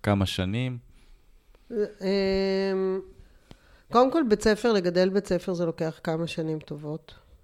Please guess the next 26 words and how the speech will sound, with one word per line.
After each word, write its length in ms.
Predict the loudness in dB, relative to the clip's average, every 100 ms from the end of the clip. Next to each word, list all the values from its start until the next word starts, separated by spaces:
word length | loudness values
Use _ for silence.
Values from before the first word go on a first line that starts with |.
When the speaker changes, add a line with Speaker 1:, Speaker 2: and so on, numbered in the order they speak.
| _ _ _
Speaker 2:
אמ, 540 | -10 -6 -6 -6 -8 -10 -16 _ _ _ _ _ _ _ _ -20 _ -14 -2
אני 180 | 2 2
מסתכלת 460 | 0 -2 -2 -2
על 60 | -2
זה 120 | -4 -4
כ-, 80 | -4 -6 -8 -8
שאם 320 | -4 0 0
ילדים, 480 | -2 -2 -4 -4 -4
אני 220 | -2 0
רק, 300 | 2 0 -2
אה, 100 | -4
מסכימה 400 | -4 -6 -8 -6
להיות 180 | -4 -6
בבתי 340 | -8 -6 -4 -4
ספר 320 | -6 -6 -8
צומחים, 480 | -6 -8 -6 -6 -6
ש-, 120 | -6 -6 -4 -6 -6 -8 -12 -18 _ -16
שאני 600 | -10 -8 -6 -6 -6 -8 -8
יולדת 420 | -4 0 0 0 -4
Speaker 1:
Mm. 20 |
Speaker 2:
אותם. 320 | -4 -4 -4 -10 -20 _ _ _ _ _ _ _ -8
אמ, 60 | -6 -4 -4 -4 -6 -8 -10 -12 -16 _ _ _
ואז 840 | -8 -6 -4 -4 -4 -8 -18 -18 -10
זה 140 | -8
שש 260 | -6 -6 -2
שנים, 300 | -2 -2